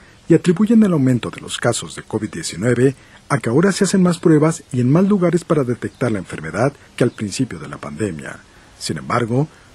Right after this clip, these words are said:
los especialistas en salud siguen llamando a la población a protegerse del repunte sin esperar a que el gobernador o los alcaldes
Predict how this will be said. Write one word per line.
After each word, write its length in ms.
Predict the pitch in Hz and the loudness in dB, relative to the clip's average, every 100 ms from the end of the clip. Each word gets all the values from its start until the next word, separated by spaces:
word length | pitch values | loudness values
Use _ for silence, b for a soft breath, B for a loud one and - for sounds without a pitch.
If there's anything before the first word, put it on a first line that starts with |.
| b | b
los 180 | 156 - | 2 2
especialistas 720 | - 165 - 175 208 226 208 | 2 2 4 2 2 0 2
en 60 | 180 | 0
salud 340 | 139 123 165 - B | 2 4 2 0 B
siguen 360 | B - 196 214 | B 0 2 2
llamando 340 | 208 185 180 | 4 2 4
a 20 | 175 | 2
la 60 | |
población 480 | 156 139 139 - 156 | 2 0 0 0 0
a 60 | 147 | 0
protegerse 580 | 120 123 - 135 - | -2 -2 -2 -2 -2
del 160 | 92 78 | -12 -12
repunte 560 | - - 151 131 143 151 B B | -10 0 2 4 2 2 B B
sin 220 | - 135 | 2 2
esperar 400 | 117 - 127 185 | 2 0 2 2
a 80 | 180 | 2
que 80 | |
el 80 | 202 | 2
gobernador 560 | 175 156 139 135 131 90 | 4 4 4 4 2 0
o 40 | |
los 200 | 85 82 | -6 -12
alcaldes 600 | 82 - 131 123 127 143 | -12 -2 0 2 2 0